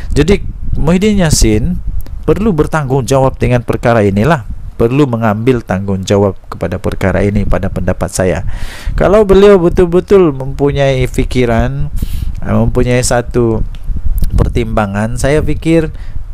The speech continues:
dia patut mempertimbangkan untuk, wa-, untuk letak jawatan. Ha, itu bagus juga itu letak jawatan. Berilah peluang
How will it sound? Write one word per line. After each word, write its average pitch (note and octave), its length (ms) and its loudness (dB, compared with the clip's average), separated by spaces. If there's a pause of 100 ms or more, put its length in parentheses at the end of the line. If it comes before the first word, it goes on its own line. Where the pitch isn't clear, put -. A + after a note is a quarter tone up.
dia C3+ 240 2
patut C3 400 -2
mempertimbangkan A#2 960 -2
untuk, A#2+ 400 -2 (880)
wa-, A2 320 2
untuk A#2 720 2 (480)
letak A2+ 320 0
jawatan. G#2+ 480 -4 (880)
Ha, F#2+ 240 2
itu A#2+ 160 2
bagus G#2+ 400 0
juga D3+ 240 0
itu E3 160 0
letak C#3+ 320 0
jawatan. D#3+ 480 0 (400)
Berilah D#3+ 480 4
peluang G#2 560 0